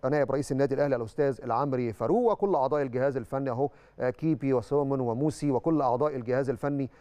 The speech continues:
بقياده بيتسو موسيماني، وايضًا الكابتن سمير عدلي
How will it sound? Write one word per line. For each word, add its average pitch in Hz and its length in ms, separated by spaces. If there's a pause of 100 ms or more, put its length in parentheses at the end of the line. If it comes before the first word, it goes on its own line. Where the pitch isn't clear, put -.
(180)
بقياده 135 920
بيتسو 135 340
موسيماني، 143 500
وايضًا 156 280
الكابتن 135 380
سمير 151 320
عدلي 135 320